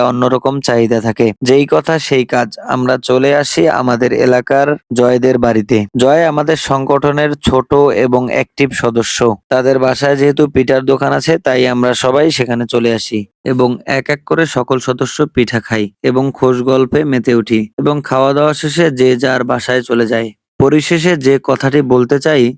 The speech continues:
এই ব্যস্ততার যুগে কেউ ব্যস্ত ভালো কাজে, কেউ খারাপ কাজে। ভালোর থেকে খারাপ কাজের সংখ্যাটাই বেশি। তাই আমরা সমাজে ভালো কাজের মাধ্যমে সবাইকে ভালোর দিকে টানার চেষ্টা করছি। বেড়ে ওঠা যুব সমাজকে নিয়ে ভালো হতে এবং ভালো থাকতে চেষ্টা করছি।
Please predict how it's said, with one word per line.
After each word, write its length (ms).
এই 160
ব্যস্ততার 680
যুগে 340
কেউ 300
ব্যস্ত 280
ভালো 280
কাজে, 360
কেউ 220
খারাপ 360
কাজে। 260
ভালোর 340
থেকে 260
খারাপ 360
কাজের 280
সংখ্যাটাই 560
বেশি। 320
তাই 260
আমরা 320
সমাজে 460
ভালো 280
কাজের 340
মাধ্যমে 460
সবাইকে 520
ভালোর 440
দিকে 280
টানার 360
চেষ্টা 340
করছি। 380
বেড়ে 320
ওঠা 280
যুব 300
সমাজকে 480
নিয়ে 320
ভালো 320
হতে 320
এবং 240
ভালো 260
থাকতে 320
চেষ্টা 360
করছি। 360